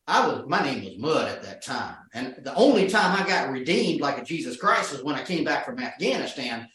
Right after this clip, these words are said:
And like, "Whoa, what the hell happened in Korea? Why, how can I be Jesus Christ now and a piece of shit before? Y'all tell me that."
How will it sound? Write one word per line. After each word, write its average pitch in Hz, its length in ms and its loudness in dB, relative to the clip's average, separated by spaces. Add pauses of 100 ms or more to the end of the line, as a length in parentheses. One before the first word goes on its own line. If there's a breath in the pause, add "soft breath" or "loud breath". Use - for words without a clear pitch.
(240)
And 190 120 4
like, - 340 4
"Whoa, 339 300 4
what 403 140 6
the 311 60 0
hell 330 260 10
happened 339 320 6
in - 60 -2
Korea? 320 300 6
Why, 269 220 2
how 302 180 2
can 294 180 4
I - 80 4
be 254 120 0
Jesus 233 280 -2
Christ 226 300 2
now 233 500 2
and 170 120 0
a - 80 0
piece - 200 0
of - 80 -6
shit - 300 2
before? - 440 2 (120)
Y'all - 240 4
tell 233 240 2
me 185 140 0
that." - 280 0